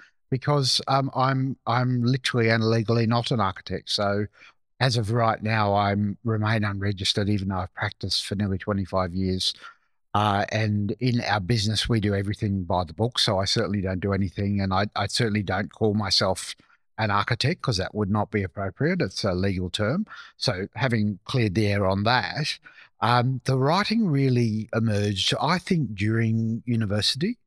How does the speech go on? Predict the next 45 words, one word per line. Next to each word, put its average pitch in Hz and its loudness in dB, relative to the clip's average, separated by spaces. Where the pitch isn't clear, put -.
So 202 2
I 185 2
didn't 294 -2
particularly 165 0
enjoy 107 2
studying 110 0
architecture. 104 -2
It, 143 0
<sighs> - -4
I, 156 0
I 131 0
felt 185 -2
I 147 2
was 135 2
a 117 0
bit 110 -2
too 120 0
ambitious 107 0
at 107 -12
the 107 -6
time. 113 -4
It 104 -4
was 123 -2
like, 110 -4
I 156 -6
don't 170 -6
know 87 -4
how 101 -2
your 92 -2
twenties 95 -6
were, 95 -2
but 117 -4
mine 151 -4
were 71 -10
awful. 90 -4
And 127 0
I'm 131 0
very 139 2
glad 98 -2
they're 107 0
a 104 2
long 104 2
time 107 0
ago 104 0
and 110 0